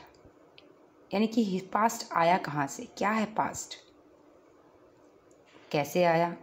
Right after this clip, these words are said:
और कब आया, ये पूरा इस चैप्टर का आपका कंक्लूजन है। सबसे पहले ऊपर आपको एक छोटी सी क्वेश्चंस दिया हुआ है कि रशीदा है, रशीदा न्यूज़पेपर बैठ के पढ़ रही है, उसने एक हेडलाइन देखी, "वन हंड्रेड ईयर एगो"।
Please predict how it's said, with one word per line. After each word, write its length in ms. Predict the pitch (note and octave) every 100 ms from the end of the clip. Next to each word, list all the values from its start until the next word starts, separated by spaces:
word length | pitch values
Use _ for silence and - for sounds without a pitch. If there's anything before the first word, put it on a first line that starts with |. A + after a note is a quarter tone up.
| - F#3+
और 160 | E3
कब 200 | D3 C3+
आया, 280 | D3 - - - - G#3
ये 100 | A3
पूरा 240 | - A3+
इस 160 | A3+ -
चैप्टर 280 | D#3 - -
का 240 | F#3 A#3 - - - - -
आपका 360 | D3+ - G3+ A#3+ -
कंक्लूजन 580 | C3+ C#3+ D3 C#3 C3+ B2+
है। 100 | B2 - - - - - -
सबसे 280 | - - -
पहले 180 | A#3+ A#3
ऊपर 180 | A#3 A#3+
आपको 180 | A#3 A#3+
एक 120 | -
छोटी 360 | - A#3 B3 A#3+
सी 100 | -
क्वेश्चंस 520 | - E3+ D#3+ F3 F3 E3+
दिया 160 | E3
हुआ 160 | D3+ E3
है 80 | G3+
कि 160 | A3+
रशीदा 500 | F#3+ - - D3+ F3
है, 180 | D#3 C3 - - - - - - - - F3+
रशीदा 360 | F3 G#3+ G#3+
न्यूज़पेपर 580 | A3+ F#3 - F#3+ - G3 F#3 - _
बैठ 200 | D#3+ D3+
के 80 | E3+
पढ़ 220 | E3 D3
रही 180 | D3 E3
है, 180 | F#3 A#3 - - - - - - - - - - -
उसने 300 | G3+ - A#3
एक 120 | A3+
हेडलाइन 420 | - D3 D3+ E3
देखी, 320 | E3 E3 G#3 A3 B3
"वन 260 | D3 F3+ F3+
हंड्रेड 440 | D#3 D3 D#3+ D#3+
ईयर 300 | D#3 E3 E3+ D#3+
एगो"। 300 | C3+ D3